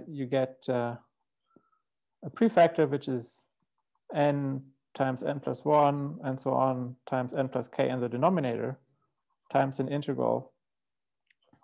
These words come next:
x to the n plus k. And now we have k plus one derivatives acting on e to the minus x dx.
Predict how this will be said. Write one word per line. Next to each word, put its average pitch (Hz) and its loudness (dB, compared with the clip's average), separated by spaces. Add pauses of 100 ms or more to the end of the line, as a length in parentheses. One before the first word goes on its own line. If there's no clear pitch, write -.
(180)
x 135 0
to - -2
the 131 2
n 135 2
plus 120 -8
k. 156 4 (800)
And 139 -4
now 147 8
we 131 4
have 131 4 (240)
k 143 4
plus - -2
one 131 2
derivatives 123 -2 (800)
acting 131 -2 (680)
on 135 -4
e 131 -2
to - -10
the 117 -6
minus 117 -6
x - -8
dx. - -6